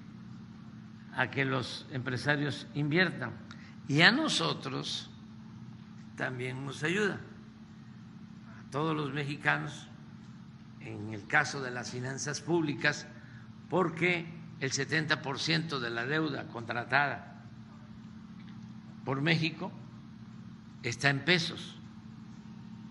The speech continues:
Y al bajar la tasa, baja, en el caso de intereses variables, el monto de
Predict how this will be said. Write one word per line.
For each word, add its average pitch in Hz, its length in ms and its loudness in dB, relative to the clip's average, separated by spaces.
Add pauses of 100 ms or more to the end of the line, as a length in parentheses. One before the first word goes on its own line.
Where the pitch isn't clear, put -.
(840)
Y 117 60 0
al 127 140 4
bajar 127 640 6
la 123 220 2
tasa, 139 420 2 (840)
baja, 131 440 8 (600)
en 110 140 -4
el 113 140 -4
caso 135 480 2 (500)
de 127 80 2
intereses 131 600 2
variables, 123 720 0 (1800)
el 131 140 0
monto 143 400 4
de 110 280 -4